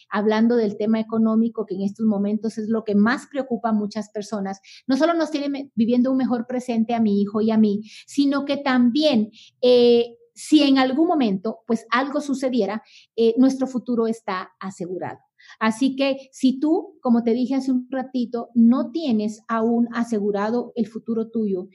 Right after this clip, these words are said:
y el futuro de tu sa-, de tu familia de aquí a tres, cinco años, o bien si en-, si, si creías que ya lo tenías y hoy te diste cuenta por esta situación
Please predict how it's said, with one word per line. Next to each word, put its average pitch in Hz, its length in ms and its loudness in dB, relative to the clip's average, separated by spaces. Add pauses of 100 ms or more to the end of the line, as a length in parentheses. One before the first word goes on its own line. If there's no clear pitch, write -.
(140)
y 214 80 -2
el 202 80 0
futuro 220 400 -4
de 208 80 -2
tu 208 160 -8
sa-, 202 220 -14
de 202 100 -4
tu 208 140 -8
familia 202 420 -2
de 185 80 -8
aquí 190 220 -8
a 202 100 -8
tres, 214 300 -6
cinco 202 340 -8
años, 196 480 -6 (300)
o 220 180 4
bien 269 320 2
si 220 120 -2
en-, 208 200 -2
si, 220 220 2
si 233 280 -4
creías 285 520 0
que 269 140 -4
ya 233 120 -2
lo 233 140 -4
tenías 208 580 -2
y 233 140 4
hoy 254 160 -2
te 269 80 -4
diste 247 260 -4
cuenta 214 380 -4
por 196 160 -4
esta 202 180 -6
situación 208 600 -6